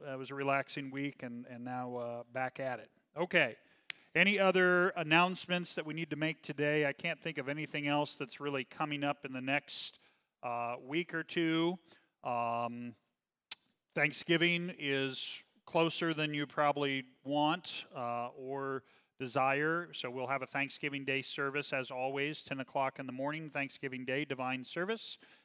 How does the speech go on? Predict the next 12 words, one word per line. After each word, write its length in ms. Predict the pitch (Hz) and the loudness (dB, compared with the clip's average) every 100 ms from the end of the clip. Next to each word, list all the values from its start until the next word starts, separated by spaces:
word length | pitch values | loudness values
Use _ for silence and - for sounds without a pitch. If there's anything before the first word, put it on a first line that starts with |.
| _ - | _ -6
And 140 | 131 | -2
then 120 | 139 | 0
our 120 | 131 | 0
midweek 460 | 135 160 143 151 - | 0 0 0 -4 -2
Advent, 680 | 156 151 156 156 175 175 - | 0 0 2 2 2 0 -2
uh, 180 | 135 131 | 0 0
will 140 | 139 | -2
start 320 | 131 - 139 139 | -4 0 2 2
after 300 | 131 - 117 | -2 -4 -2
that 340 | 127 190 - | 2 2 -2
on 180 | 139 127 | -8 -6
Wednesdays. 800 | 131 196 190 190 190 247 - - | -4 -2 2 6 6 4 -2 -4